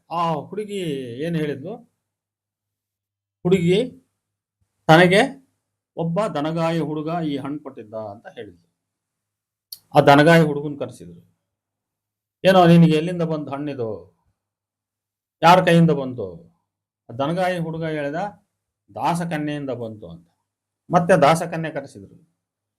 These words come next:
"ಏನಮ್ಮ, ನಿನಗೆ ಈ ಹಣ್ಣು ಯಾವ, ಯಾರ ಕಡೆಯಿಂದ ಬಂತು?" ಅಂತ. ಆ ದಾಸಕನ್ಯೆ ಹೇಳಿದ್ಲು, "ಒಬ್ಬ, ಇಂಥ ಒಬ್ಬ ಯುವಕನಿಂದ ಬಂತು" ಅಂತ.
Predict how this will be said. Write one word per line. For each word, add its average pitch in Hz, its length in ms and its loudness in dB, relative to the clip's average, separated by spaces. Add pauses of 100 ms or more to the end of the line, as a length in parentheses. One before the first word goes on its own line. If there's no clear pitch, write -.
(240)
"ಏನಮ್ಮ, 175 340 6
ನಿನಗೆ 156 440 0
ಈ 170 240 -8
ಹಣ್ಣು 165 260 -6
ಯಾವ, 160 300 -4
ಯಾರ 156 260 -6
ಕಡೆಯಿಂದ 151 340 -8
ಬಂತು?" 120 460 -12
ಅಂತ. 85 160 -20 (1000)
ಆ 123 80 2
ದಾಸಕನ್ಯೆ 175 680 4
ಹೇಳಿದ್ಲು, 160 680 -8 (380)
"ಒಬ್ಬ, 120 420 -6
ಇಂಥ 165 280 -10
ಒಬ್ಬ 165 340 -4
ಯುವಕನಿಂದ 160 520 -6
ಬಂತು" 113 420 -12
ಅಂತ. 85 200 -20